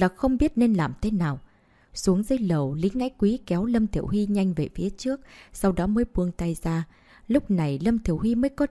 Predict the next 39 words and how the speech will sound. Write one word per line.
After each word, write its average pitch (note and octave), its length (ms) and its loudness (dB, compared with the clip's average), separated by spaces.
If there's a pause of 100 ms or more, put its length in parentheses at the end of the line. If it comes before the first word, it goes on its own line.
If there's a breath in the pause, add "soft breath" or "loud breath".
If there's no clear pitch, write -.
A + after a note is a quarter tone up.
thể D3+ 200 2
đứng G3+ 340 0
thẳng D3+ 220 -2
người D3 240 -2
lên, G3 180 2 (400 soft breath)
đưa G3 120 4
tay F3 320 0
bóp G#3+ 300 -2
thắt C4 260 -6
lưng, F3 160 0 (280)
oán F3+ 240 0 (120)
giận D#3 160 2
nói, E3 280 -4 (500 soft breath)
"Đại E3+ 200 4
tiểu D#3 220 2
thư, F#3+ 320 4 (180)
cô, E3+ 400 6
cô A3 100 6
có C#4+ 120 6
tính A#3 400 2
thích D#4+ 140 0
ngược F#3+ 340 2
đãi F#3+ 180 -2
người G3 200 2
hay F3 160 0
sao F#3+ 280 -2
vậy? C#3+ 180 0 (360 soft breath)
Đau F#3 280 4
quá, F3+ 260 0 (240 soft breath)
lưng A#3 220 8
của D#3 160 4
tôi G3 380 4
đau F#3 200 6
quá, F#3 380 -2
mệt F3+ 300 4
chết C#4 260 0
mất." D4 160 0 (680 soft breath)
Lý F#3 160 4
Ngãi A#3+ 220 -2